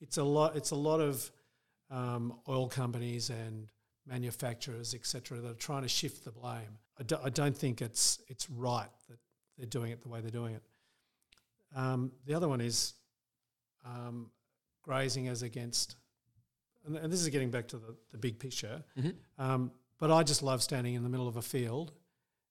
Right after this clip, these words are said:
Speaker 1: listening to all the birds. You know, there's a lot of, and, and the insects and the,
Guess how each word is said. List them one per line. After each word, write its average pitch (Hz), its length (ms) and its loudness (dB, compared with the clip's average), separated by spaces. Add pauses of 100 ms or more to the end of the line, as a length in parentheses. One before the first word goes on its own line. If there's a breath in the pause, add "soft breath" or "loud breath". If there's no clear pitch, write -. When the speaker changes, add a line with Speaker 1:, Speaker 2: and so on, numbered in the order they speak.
(280)
Speaker 1:
listening 151 360 4
to 123 100 2
all 131 120 2
the 123 80 0
birds. 123 680 -2 (500)
You 143 80 -18
know, 131 140 -4
there's 123 180 0
a 139 80 0
lot 143 380 4
of, 139 360 0 (480)
and, 151 160 -4
and 147 200 -2
the 143 160 2
insects 139 520 2
and 131 160 -2
the, 127 160 -2